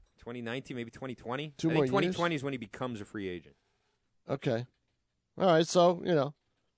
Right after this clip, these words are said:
Speaker 2: we'll see. We'll see, but his use will be,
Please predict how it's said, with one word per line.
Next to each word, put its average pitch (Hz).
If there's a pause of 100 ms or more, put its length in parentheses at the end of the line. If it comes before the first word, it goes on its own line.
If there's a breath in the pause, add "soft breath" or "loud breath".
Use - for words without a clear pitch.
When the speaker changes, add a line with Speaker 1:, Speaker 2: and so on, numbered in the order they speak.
(140)
Speaker 2:
we'll 170
see. 226 (2750)
We'll 147
see, 175
but 117 (100)
his 127
use 180
will 135
be, 123